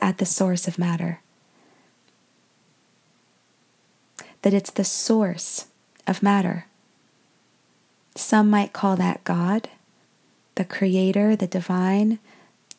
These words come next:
life. Or that infinite field of intelligence behind existence. But the crazy thing is that when scientists observed this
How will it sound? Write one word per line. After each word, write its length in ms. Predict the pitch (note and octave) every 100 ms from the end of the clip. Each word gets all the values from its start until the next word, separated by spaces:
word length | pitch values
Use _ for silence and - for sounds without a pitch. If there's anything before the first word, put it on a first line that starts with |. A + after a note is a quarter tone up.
| _ - -
life. 580 | F3 F#3+ C4 - - - _ _ _ _ _ _ _ -
Or 140 | F#3+ G3
that 200 | F#3+ F#3
infinite 560 | G3+ G#3+ - G#3 G3 -
field 400 | - F#3+ F#3 F#3
of 140 | F3+
intelligence 680 | F3+ F3 F#3+ F#3+ F#3 F3+ F3
behind 360 | F3+ F3 F3+ F3
existence. 840 | E3+ G3 - F3+ F3 - - - _ _ _ _ _ _ _ _ _ _ _ _ _ _ _ _ _ _ _ _ _ _ _ _ _ _ -
But 140 | G#3
the 80 | A3
crazy 540 | - A#3+ C4 C4+ A#3+
thing 440 | A3 F#3+ F#3 F#3 - _ _ _ - - - - - - -
is 160 | G#3 G3+
that 260 | G#3 -
when 180 | G3+ G3
scientists 1000 | G3 - A3 A#3+ A#3+ - G3+ - - - - -
observed 840 | F3+ - A3 A3+ G#3 F#3 F3 - -
this 480 | - F#3+ F3 -